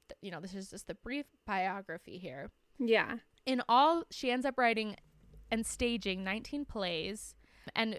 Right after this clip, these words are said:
Speaker 1: was, is one of, became one of the first prolific high-profile female dramatists in Britain. During the sixteen seventies and sixteen eighties, she was one of the most productive playwrights, um, second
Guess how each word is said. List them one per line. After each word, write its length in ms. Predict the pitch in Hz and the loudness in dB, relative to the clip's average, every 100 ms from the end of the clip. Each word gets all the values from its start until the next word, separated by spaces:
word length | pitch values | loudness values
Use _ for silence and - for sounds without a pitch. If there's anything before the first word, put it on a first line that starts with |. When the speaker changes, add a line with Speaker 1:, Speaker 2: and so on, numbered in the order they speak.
| - | -4
Speaker 1:
was, 240 | 220 220 214 | -2 -2 0
is 140 | 220 | -2
one 140 | 220 233 | 2 2
of, 280 | 240 220 226 _ | 2 0 -10 _
became 280 | 240 240 240 | -6 -2 -2
one 160 | 233 233 | 0 0
of 80 | 214 | -2
the 80 | |
first 280 | 208 220 - | 0 -2 -2
prolific 480 | 233 202 196 185 185 | -2 0 0 -2 -2
high-profile 880 | 196 190 - - 196 196 190 180 180 | -2 -2 -4 -8 -6 -4 -2 -4 -4
female 360 | - 196 185 | -6 -6 -6
dramatists 580 | 180 180 190 - - - | -6 -8 -8 -10 -12 -10
in 80 | 208 | -10
Britain. 520 | - - - - 233 _ _ - 233 | -10 -10 -10 -14 -16 _ _ -8 -2
During 220 | 226 233 | -2 -2
the 60 | |
sixteen 320 | 226 247 254 233 | -4 -4 -4 0
seventies 380 | 233 233 233 | 0 2 0
and 100 | 220 | -2
sixteen 300 | 214 220 214 - | -6 -8 -8 -4
eighties, 340 | 214 214 202 | -4 -2 -4
she 100 | - | -4
was 100 | 214 | -4
one 140 | 214 202 | -4 -4
of 60 | |
the 60 | 190 | -6
most 200 | 185 - | -8 -8
productive 420 | 190 190 269 - | -6 -6 -6 -8
playwrights, 720 | 233 214 185 190 214 - - _ _ - - | -4 -2 0 -2 -4 -10 -16 _ _ -18 0
um, 160 | 214 196 | 0 0
second 420 | - 220 220 220 | -2 -4 -2 -6